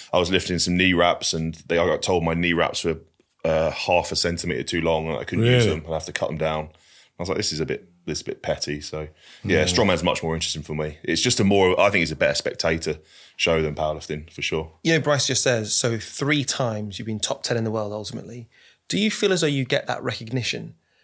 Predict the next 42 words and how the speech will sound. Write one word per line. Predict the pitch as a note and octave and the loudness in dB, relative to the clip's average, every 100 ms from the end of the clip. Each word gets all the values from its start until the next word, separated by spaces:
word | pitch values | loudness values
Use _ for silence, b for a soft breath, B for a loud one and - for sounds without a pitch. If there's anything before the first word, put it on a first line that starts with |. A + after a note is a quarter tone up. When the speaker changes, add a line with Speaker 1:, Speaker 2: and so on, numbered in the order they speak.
| _ | _
Speaker 3:
Because | C3 C#3+ | -2 0
I | C#3 | 2
think | D#3 C#3+ - | 2 0 -2
at | C3 | -2
the | |
moment, | D3+ E3 E3+ C3+ | 2 4 2 0
especially, | - B2 - A#2 | 0 -2 -2 -6
you | A2 | -6
think | B2+ B2 | -4 -4
about | - A2+ A2 - _ | -2 -2 -2 -8 _
the | - | -2
Stoltmans | A#2 - A#2+ A2+ G#2 G2 - | 0 2 2 0 -10 -8 -8
people | - A2+ A2+ | -4 -6 -2
would | A#2 G2+ | -4 -4
often | - - A#2 | -4 -2 0
talk | C3 A#2+ | 0 0
about. | A#2 G#2+ - b b b b - | -2 -6 -8 b b b b 0
I | D3+ | 2
feel | C#3 D#3+ | 2 2
as | C#3 | 2
though | C#3 | 2
you're | B2+ B2+ B2 A#2 - - | 2 2 2 -2 -4 -12
the | A#2+ | -12
perennial | - C#3 B2+ B2+ A#2+ - - | -4 0 2 2 0 -2 0
underdog | C3 A#2 A#2 A2 G#2+ - - | 2 2 0 -4 -6 -10 -8
at | - | -4
the | A#2+ | 2
Speaker 1:
<laughs> | C3 | 4
Speaker 3:
moment, | B2+ A2+ A2 B B B B | 4 2 -2 B B B B
where | - C#3+ C#3 B2 B B | 4 6 6 2 B B
if | C#3+ C3 | -2 2
you, | D3+ | 2
if | D#3+ C3+ | 2 0
you | C#3+ | 2
look | E3+ E3 | 2 2
at | |
your | D#3 | 0
accomplishments, | C#3+ D3 D3 C#3 E3 D#3+ | 2 2 0 2 0 0
look | D3 - | -2 -2
at | |
your | C3+ | 0
numbers, | B2 C3+ C#3+ C#3 D3 C3+ | 2 2 2 2 2 0